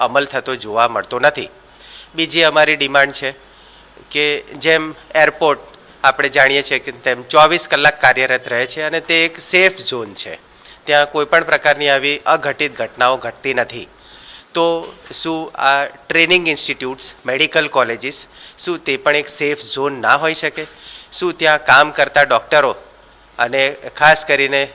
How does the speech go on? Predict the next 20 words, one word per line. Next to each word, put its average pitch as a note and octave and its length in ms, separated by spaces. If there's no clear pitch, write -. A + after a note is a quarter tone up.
બહેનો, C#3+ 320
શું D#3 220
ત્યાં D3 300
સેફ F3+ 400
ફીલ E3+ 320
ના C3 140
કરવી D#3+ 300
જોઈએ? C#3+ 200
જ્યાં E3 380
તેઓ D3+ 180
ભણે C3 240
છે F#2+ 100
કે C#3+ 200
જ્યાં C#3 340
દર્દીઓની D#3+ 640
સેવા D3+ 340
કરવામાં B2+ 400
આવે G2 220
છે, C3+ 140
ત્યાં D3 400